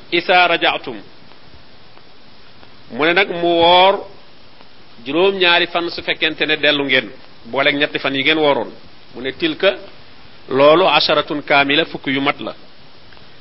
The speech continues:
Zalika, mu ne lool nag ki koy def, liman lam yakun ahluhu xaadiril masjidil haram. Koo xam ne njabootam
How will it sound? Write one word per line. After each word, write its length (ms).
Zalika, 520
mu 140
ne 80
lool 220
nag 120
ki 100
koy 160
def, 140
liman 340
lam 160
yakun 400
ahluhu 680
xaadiril 720
masjidil 560
haram. 240
Koo 240
xam 280
ne 180
njabootam 680